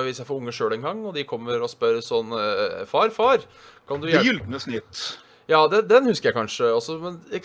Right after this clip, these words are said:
Speaker 1: sant, så tenker jeg, «Kan, kan du hjelpe meg med ligning med en ukjente?» Ja da. To ukjente? Kanskje. Tre ukjente?
Speaker 2: <laughs>
Speaker 1: Nei. Eh, jeg husker jo for eksempel ikke hvordan man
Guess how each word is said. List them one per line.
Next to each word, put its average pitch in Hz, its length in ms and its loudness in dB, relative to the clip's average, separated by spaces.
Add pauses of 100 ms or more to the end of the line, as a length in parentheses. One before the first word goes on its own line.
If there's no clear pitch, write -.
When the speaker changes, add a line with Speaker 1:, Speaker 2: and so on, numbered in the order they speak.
Speaker 1:
sant, 196 60 -2
så 202 100 -10
tenker 208 220 -4
jeg, - 20 -14
«Kan, 175 320 -4
kan 185 140 -8
du 196 80 -2
hjelpe 156 180 0
meg 160 140 -2
med 180 100 -4
ligning 139 240 -4
med 156 180 0
en 170 80 -4
ukjente?» 160 460 0
Ja 104 220 6
da. 98 160 6 (260)
To 147 220 -6
ukjente? 190 460 0 (500)
Kanskje. 208 560 0 (120)
Tre 139 260 -4
ukjente? 165 540 -2
Speaker 2:
<laughs> - 60 -20
Speaker 1:
Nei. 127 420 0 (760)
Eh, 120 720 -2
jeg 156 320 4
husker 151 300 -8
jo 127 60 -4
for - 100 -8
eksempel 135 320 -6
ikke 123 260 -10
hvordan 113 300 -2
man 123 220 -2